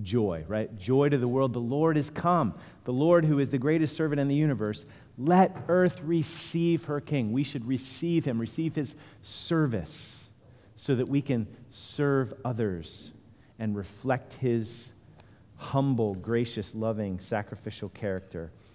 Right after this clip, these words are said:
Let every heart prepare him room. Joy to the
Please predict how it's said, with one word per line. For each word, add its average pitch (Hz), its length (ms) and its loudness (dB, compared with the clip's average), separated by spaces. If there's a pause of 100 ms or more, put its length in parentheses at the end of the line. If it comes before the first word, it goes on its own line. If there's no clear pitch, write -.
(180)
Let 117 260 -2
every 139 380 4
heart 135 380 -2
prepare 127 460 -2
him 113 320 0
room. 87 380 -4 (920)
Joy 131 360 4
to 147 100 4
the 113 180 2